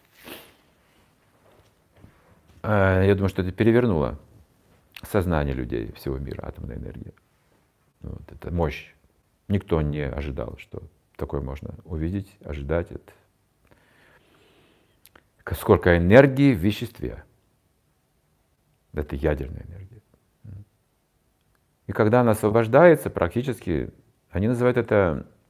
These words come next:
явление полного сгорания, это ядерный взрыв. Полное сгорание, то есть вся энергия выходит целиком. Дрова горят или что-то вот сгорает, это не полное сгорание. Тоже выход энергии,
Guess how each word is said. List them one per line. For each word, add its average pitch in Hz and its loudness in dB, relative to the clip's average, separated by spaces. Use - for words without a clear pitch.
явление 98 2
полного 104 2
сгорания, 101 4
это - -18
ядерный 65 -6
взрыв. 71 -6
Полное 82 6
сгорание, 65 -10
то - -16
есть - -14
вся 110 6
энергия 65 -4
выходит - -16
целиком. - -10
Дрова 95 6
горят 92 6
или 64 -4
что-то - -10
вот 64 -8
сгорает, 90 2
это - -8
не 123 -2
полное 71 0
сгорание. - -12
Тоже 87 6
выход 78 0
энергии, 123 0